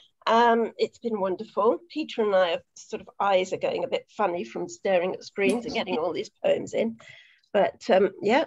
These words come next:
and we'll be in touch in a few, well, I'll be giving some to Ad-, Adam after a couple of days, and then we'll be in touch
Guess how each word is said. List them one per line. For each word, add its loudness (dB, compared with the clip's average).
and -2
we'll -2
be -2
in 0
touch -8
in 0
a 0
few, -6
well, -2
I'll 6
be 0
giving 4
some 2
to 0
Ad-, 4
Adam 0
after -2
a -6
couple -6
of -6
days, 4
and -4
then 0
we'll -2
be 0
in -2
touch -10